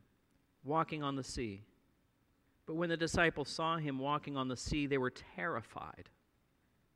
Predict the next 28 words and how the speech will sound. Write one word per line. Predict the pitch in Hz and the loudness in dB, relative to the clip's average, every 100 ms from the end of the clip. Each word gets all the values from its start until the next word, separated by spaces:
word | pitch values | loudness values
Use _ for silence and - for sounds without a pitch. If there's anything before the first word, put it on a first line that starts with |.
| _ | _
and | 135 | -10
said, | 131 160 135 - | -4 2 2 2
"It | 175 175 - - | -2 -2 -6 0
is | 165 156 - | 0 0 -2
a | 156 | -4
ghost." | 139 196 220 160 - - - _ _ _ _ _ _ _ _ _ _ _ | 0 2 4 4 0 -6 -10 _ _ _ _ _ _ _ _ _ _ _
And | 131 | -8
they | 120 | -6
cried | - 156 160 | 0 4 6
out | 175 185 | 4 2
in | |
fear. | 143 - 202 202 139 113 - _ _ _ _ _ _ _ _ _ _ - | -4 2 4 4 2 -2 -18 _ _ _ _ _ _ _ _ _ _ -8
But | 110 | -2
immediately | 117 135 170 170 165 | 0 2 2 2 0
Jesus | 143 143 147 | 2 0 0
spoke | - - 143 139 | -2 0 0 0
to | - | -4
them, | 113 | -4
saying, | 107 117 107 107 107 - _ _ _ - | -2 -2 -2 -4 -8 -14 _ _ _ -12
"Take | - 117 - | 2 2 2
heart, | - - 185 180 110 - - - - _ _ _ _ _ _ - | -8 2 8 10 8 -2 -20 -20 -20 _ _ _ _ _ _ -4
it | 143 131 | 2 4
is | 127 - | 4 2
I. | 185 196 180 113 101 104 - _ _ _ _ _ _ _ _ _ _ | 4 6 8 6 4 -10 -20 _ _ _ _ _ _ _ _ _ _
Do | - 185 | 0 4
not | 202 185 | 8 8
be | 196 | 8
afraid." | 170 - 185 175 135 104 | 4 4 2 4 4 -2